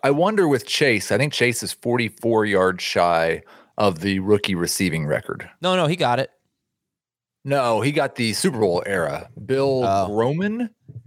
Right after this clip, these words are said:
Speaker 1: in nineteen sixty had forty-four more yards than Justin Jefferson.
Speaker 2: Interesting. So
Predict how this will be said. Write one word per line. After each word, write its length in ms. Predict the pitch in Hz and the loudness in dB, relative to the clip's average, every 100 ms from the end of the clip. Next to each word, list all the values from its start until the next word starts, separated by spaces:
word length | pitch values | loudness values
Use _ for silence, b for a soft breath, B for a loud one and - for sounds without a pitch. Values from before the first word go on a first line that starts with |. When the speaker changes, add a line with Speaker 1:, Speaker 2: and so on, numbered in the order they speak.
| - | -8
Speaker 1:
in 140 | 101 113 | -4 0
nineteen 540 | 120 143 - 127 107 | -2 -2 -4 -2 -2
sixty 600 | - - 139 - - 78 | -2 0 0 -2 -10 -8
had 280 | 87 92 82 | -2 -2 -2
forty-four 640 | - 110 104 95 - 98 | -2 0 0 -2 -2 0
more 240 | 95 95 87 | 0 0 0
yards 640 | 85 85 78 78 - - | 0 0 0 -2 -8 -8
than 280 | - 80 78 | -2 0 0
Justin 320 | 76 80 - 76 | -2 -2 -4 -6
Jefferson. 400 | - - - - - - _ _ - - - _ - | -6 -6 -8 -6 -6 -8 _ _ -20 -20 -20 _ -8
Speaker 2:
Interesting. 600 | 233 - 87 - - - _ _ _ _ _ - - _ | -4 -2 -2 -2 -6 -8 _ _ _ _ _ -20 -20 _
So 200 | - 156 | 0 0